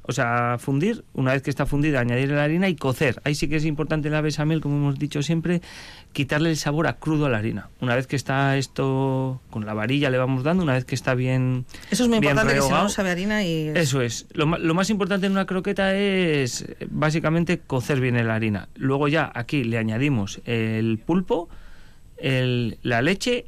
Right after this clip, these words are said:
Speaker 1: y el jugo este concentrado. Le vamos dando vueltas y en el último momento las colas de, de gelatina remojadas y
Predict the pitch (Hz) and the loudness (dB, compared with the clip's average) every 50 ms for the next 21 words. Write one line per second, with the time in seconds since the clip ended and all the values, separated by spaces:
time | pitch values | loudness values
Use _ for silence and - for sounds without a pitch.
0 | - - - - - - 139 131 120 123 123 120 113 113 - - - 160 135 131 | -12 -16 -16 -12 -4 -2 0 2 2 2 2 0 0 -2 -4 -2 -2 0 2 2
1 | 139 127 - 135 - 123 117 - 120 113 107 117 107 90 - - - - - - | 0 0 -2 -2 -2 0 0 0 0 0 0 0 0 -2 -2 -6 -12 -14 -16 -16
2 | - - - - 131 127 127 135 139 151 147 139 160 160 165 170 180 190 190 208 | -18 -14 -6 -2 -2 0 2 2 2 2 2 2 2 2 2 2 2 2 2 2
3 | 185 156 151 139 143 143 156 165 165 180 180 180 180 180 180 180 196 202 196 208 | 0 2 2 2 2 2 2 2 2 2 2 2 4 4 4 4 2 2 2 2
4 | 202 175 147 131 - - 156 151 151 147 139 143 143 143 139 139 139 131 131 127 | 2 2 2 0 0 0 2 2 2 2 2 2 2 2 2 2 2 0 0 -2
5 | 127 120 123 143 165 - - - - 139 131 - 139 135 127 123 - 151 151 165 | -2 -4 -4 -6 -10 -14 -10 -6 -4 -4 -2 0 0 0 0 2 2 2 2 4
6 | 160 147 131 117 113 113 123 117 117 113 - - 156 165 175 196 220 214 - - | 4 4 4 2 2 0 0 -2 -2 -2 -2 -2 0 0 0 -2 -4 -6 -8 -12
7 | - - - - 180 190 214 - - | -14 -16 -6 -2 0 0 0 0 -4